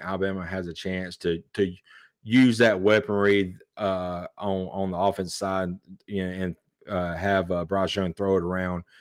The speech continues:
all that. If it's raining, he might not be able to throw it as much. But, uh,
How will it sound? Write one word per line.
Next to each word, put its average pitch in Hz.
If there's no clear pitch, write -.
all 98
that. 92
If 98
it's 92
raining, 107
he 98
might 95
not 92
be 95
able 92
to 85
throw 95
it 92
as 82
much. 92
But, 98
uh, 87